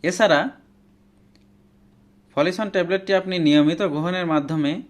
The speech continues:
আপনার শরীরে ফলিক অ্যাসিডের ভারসাম্য বজায় রাখতে পারবেন এবং ফলিক অ্যাসিডের সঠিক ভারসাম্য বজায় থাকার কারণে বিভিন্ন প্রকার জটিল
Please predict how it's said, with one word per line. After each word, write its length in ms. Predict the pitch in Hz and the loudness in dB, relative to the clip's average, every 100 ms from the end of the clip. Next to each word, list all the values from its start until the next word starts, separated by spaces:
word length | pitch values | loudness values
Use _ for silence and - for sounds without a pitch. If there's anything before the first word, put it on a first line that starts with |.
| _ _ _ _ _ _ _ | _ _ _ _ _ _ _
আপনার 320 | 120 127 156 160 | -8 -4 -4 -4
শরীরে 360 | 160 165 147 170 277 - _ _ _ | -4 -2 0 -2 -4 -10 _ _ _
ফলিক 280 | - 147 175 | -4 -2 -2
অ্যাসিডের 340 | 185 185 185 160 | -4 -4 -4 0
ভারসাম্য 360 | 139 139 165 165 170 156 | -2 -2 -4 -4 -4 -2
বজায় 260 | 131 131 127 | 0 2 2
রাখতে 240 | 127 - 147 | 0 -4 -2
পারবেন 320 | 139 131 175 277 302 - _ _ _ _ _ _ _ _ _ _ _ - | -2 0 -4 -4 -8 -18 _ _ _ _ _ _ _ _ _ _ _ -8
এবং 300 | 139 165 214 330 - _ _ _ _ _ _ _ | -2 -2 -2 -4 -12 _ _ _ _ _ _ _
ফলিক 260 | - 151 185 | -2 -2 0
অ্যাসিডের 360 | 208 220 202 202 | -4 -6 -4 -4
সঠিক 240 | - 156 185 156 | -2 -4 -2 -2
ভারসাম্য 360 | 151 180 175 180 202 - _ _ | -2 -2 -4 -4 -6 -10 _ _
বজায় 260 | 139 143 190 | -2 2 2
থাকার 220 | 170 165 156 | 0 -2 0
কারণে 300 | 147 139 139 175 - _ _ _ _ _ | 2 4 2 0 -8 _ _ _ _ _
বিভিন্ন 380 | 117 139 170 202 202 | -6 -4 -2 -4 -2
প্রকার 200 | 190 196 156 135 | 2 2 2 0
জটিল 300 | 156 151 | 0 0